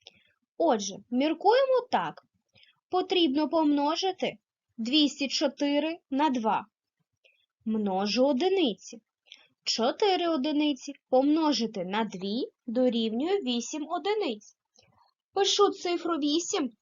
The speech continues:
під одиницями. Множу десятки. Нуль десятків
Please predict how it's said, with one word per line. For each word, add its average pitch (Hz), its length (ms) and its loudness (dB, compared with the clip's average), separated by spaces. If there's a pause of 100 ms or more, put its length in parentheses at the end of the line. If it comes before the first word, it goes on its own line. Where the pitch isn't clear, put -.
(200)
під 311 260 2
одиницями. 277 840 0 (800)
Множу 202 500 0
десятки. 226 720 0 (1080)
Нуль 381 280 6
десятків 349 760 0